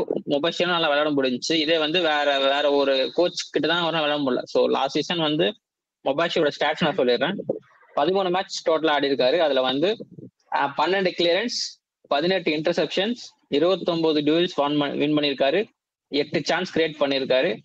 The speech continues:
முன்னூத்தி அறுபத்தி நாலு நல்ல பாஸ் போட்டிருக்காரு. So, இ-, இதுக்கும் வந்து அவரை வந்து ஒரு, ஒரு ஹாஃப் சீசன் வந்து, ஆ, பெருசா ஆட வைக்கல. ஒரு second half of season தான் ஆடினாரு. So,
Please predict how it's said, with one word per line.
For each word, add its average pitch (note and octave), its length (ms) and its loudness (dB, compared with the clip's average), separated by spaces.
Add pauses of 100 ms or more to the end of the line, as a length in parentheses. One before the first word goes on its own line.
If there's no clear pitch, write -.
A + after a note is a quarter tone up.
(480)
முன்னூத்தி G3 360 2
அறுபத்தி E3+ 320 2
நாலு C3 540 2 (160)
நல்ல D3 220 -2
பாஸ் D3 320 -2
போட்டிருக்காரு. B2+ 460 0
So, B2 540 2 (1120)
இ-, - 20 0
இதுக்கும் F#3 460 2
வந்து F3+ 280 2
அவரை F3+ 200 2
வந்து F3 180 2
ஒரு, F3+ 180 2
ஒரு D#3 240 2
ஹாஃப் E3 160 0
சீசன் F3+ 340 0
வந்து, F3 360 0 (200)
ஆ, C3+ 240 2 (240)
பெருசா D3+ 260 -2
ஆட D#3+ 300 2
வைக்கல. D3+ 340 0
ஒரு C#3+ 560 2
second E3 220 -2
half E3+ 180 0
of D#3 200 2
season - 180 0
தான் C#3+ 280 0
ஆடினாரு. C3+ 200 2
So, A#2+ 400 2